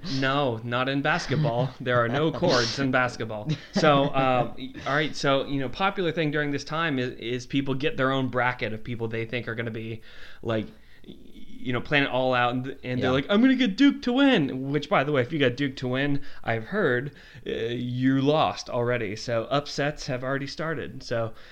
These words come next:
Speaker 2: um,
Speaker 1: Yeah.
Speaker 2: you know, Caleb, who's in your bracket?
Speaker 1: Um, I'm gonna just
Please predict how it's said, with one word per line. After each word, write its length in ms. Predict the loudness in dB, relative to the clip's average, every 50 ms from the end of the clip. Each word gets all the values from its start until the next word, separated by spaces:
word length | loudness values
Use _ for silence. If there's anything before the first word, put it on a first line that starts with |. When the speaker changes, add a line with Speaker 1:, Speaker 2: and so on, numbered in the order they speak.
| -20 -8 0
Speaker 2:
um, 240 | 4 4 6 4
Speaker 1:
Yeah. 100 | 4 0 -2
Speaker 2:
you 100 | -4 -4
know, 80 | -4 -4
Caleb, 400 | -2 -2 0 0 0 -2 -4 -8 -12 -16 -20 -20 -20 -20 -20 -20 -20 -20 _ -6 -6 0
who's 220 | 2 2 4 4 4
in 120 | 4 4
your 180 | 4 4 2 2
bracket? 440 | 2 2 0 0 -2 -2 -2 -2 -2 -2 -2 -6 -6 -10 -12 -14 -16 -18 -18 -18 -20 -20 -20 -14 -6
Speaker 1:
Um, 800 | -2 0 2 2 2 2 2 2 2 0 0 0 -2 -2 -4 -6 -10 -12 -16 -20 -20 -20 -12 -6
I'm 200 | -2 0 2 2
gonna 200 | 2 2 2 0
just 480 | -2 -4 -6 -8 -10 -14 -16 -18 -20